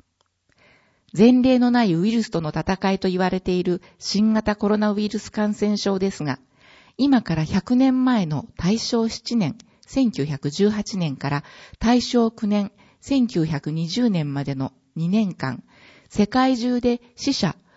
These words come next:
五千万人、日本でも三十九万人とも言われているスペイン風邪が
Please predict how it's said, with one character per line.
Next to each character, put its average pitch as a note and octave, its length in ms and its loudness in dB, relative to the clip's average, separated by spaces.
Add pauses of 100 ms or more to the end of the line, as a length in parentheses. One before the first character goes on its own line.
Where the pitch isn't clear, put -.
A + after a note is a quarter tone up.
(180)
五 E3+ 120 2
千 B3+ 360 2
万 G#3+ 240 0
人、 B2+ 240 -4 (520)
日 A3 120 4
本 C4 260 2
で A3 80 0
も F#3 160 -2
三 C4+ 280 0
十 F3 200 0
九 A3+ 240 2
万 A#3 240 2
人 A3+ 220 0
と A3+ 100 0
も F3+ 120 0
言 D3 120 0
わ D3+ 80 0
れ D3+ 140 -2
て - 100 -2
い D3 140 -2
る - 200 -6 (320)
ス - 140 -18
ペ B3 180 4
イ C4 140 2
ン G#3 80 -2
風 D3 240 -4
邪 C3 220 -4
が - 20 -20